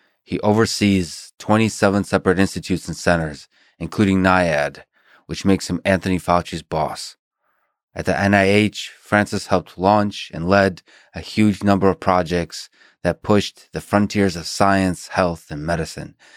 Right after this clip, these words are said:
including one of my favorites, the Brain Initiative, that seeks to map the human brain and understand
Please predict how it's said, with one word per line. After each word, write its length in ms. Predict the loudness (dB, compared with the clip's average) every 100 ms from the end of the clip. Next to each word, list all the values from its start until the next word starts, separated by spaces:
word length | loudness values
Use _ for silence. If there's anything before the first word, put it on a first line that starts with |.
| _ -10
including 640 | -2 4 6 6 4 0 _ _
one 100 | -2
of 80 | 0
my 100 | 0
favorites, 640 | 2 2 2 0 -2 -10 -20 _ _
the 80 | -6
Brain 320 | 2 4 4
Initiative, 600 | 0 -2 -6 -8 -12 -14 _ _ _ _
that 120 | -10 -2
seeks 260 | 0 0 -2
to 80 |
map 280 | 2 2 2
the 60 | -4
human 320 | -6 -6 -2
brain 400 | 2 2 2 -4 _ _
and 160 | -8 -2
understand 800 | 0 0 0 2 2 2 -2